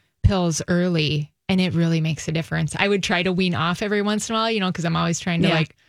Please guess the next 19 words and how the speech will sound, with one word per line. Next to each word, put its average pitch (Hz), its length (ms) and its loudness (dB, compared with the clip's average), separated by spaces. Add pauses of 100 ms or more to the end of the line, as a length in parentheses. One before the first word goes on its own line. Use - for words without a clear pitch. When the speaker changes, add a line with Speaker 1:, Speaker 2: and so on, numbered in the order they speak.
(260)
Speaker 1:
follow 175 520 -2
a 185 80 2
tight 190 340 0
budget, 202 520 0
and 196 160 0
Speaker 2:
Yeah. 180 140 2
Speaker 1:
it - 40 0
would 170 120 -2
be 175 160 0
like, 160 220 -2
"No, 180 360 0
there 175 180 0
comes 190 300 -2
her 196 160 -2
belligerent 175 640 0
nature 208 440 0
again." 160 340 2
So 165 300 0 (400)
it 208 200 2